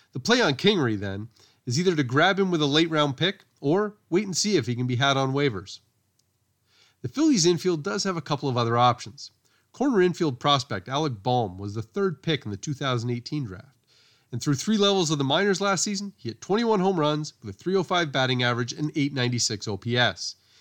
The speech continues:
He's not far off, and when he arrives in the big leagues, they're gonna expect him to play. Thirty-two-year-old Josh Harrison had some decent seasons in Pittsburgh, but is coming off a two thousand nineteen season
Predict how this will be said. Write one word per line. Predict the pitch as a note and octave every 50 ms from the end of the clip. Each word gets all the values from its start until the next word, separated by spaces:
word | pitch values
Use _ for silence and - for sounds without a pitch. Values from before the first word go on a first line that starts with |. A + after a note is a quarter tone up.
| _ _ _ _ -
He's | E3 F3
not | F#3+ A3 A3 G#3
far | - - G3+ F#3 E3+ E3
off, | D#3+ C3 G2+ F2+ G2+ - _ _ _ _ _ _
and | - A2 G#2+ A2+ A#2+ F3+ D3+ B2+
when | C3+ C#3
he | C3 D3+ D3+
arrives | D3 C#3 E3 F#3 F#3+ F3+ C3+ A#2+
in | B2+
the | A2+ G#2+
big | G2 A2 A2 G2+ F#2+
leagues, | G#2 G#2 G2+ G2 G2+ -
they're | - C3+
gonna | B2+ D3 C#3+
expect | C3+ B2+ - - - F3 D#3 - -
him | B2+ G#2 G2
to | G#2
play. | G2 - - B2 A2 F#2 - _ _ _ _ _ _ _ _ _ _ _ _ _ _ _ _ _ _ _ _ _ _ _ _ -
Thirty-two-year-old | - D3 C3 B2 A#2 - - G3 G#3 G3 D#3 C3 A#2+ A2+
Josh | - C#3 C#3 C3+ B2 - -
Harrison | G3+ A#3 A3+ E3 B2 - B2 G#2
had | F#2+ A2+ A2+ -
some | B2 A#2 A2
decent | - G#3 A#3+ - D#3+ C#3+ A#2+
seasons | - D3 C3+ B2 B2 A2
in | A2+ G2+
Pittsburgh, | F#2+ - G#3 G#3+ - - - - A#2+ - _ _ _ _ _ _ _ _
but | -
is | A#2+ G#2+
coming | - - F#3 F3+ E3 E3
off | E3 D3 -
a | C3
two | - - E3+
thousand | C#3+ - E3 D#3 C#3 C3 D3
nineteen | C#3+ C#3 C3+ C3 - F3 F#3 F3+
season | D#3+ G3 G3 F#3 F#3 F#3+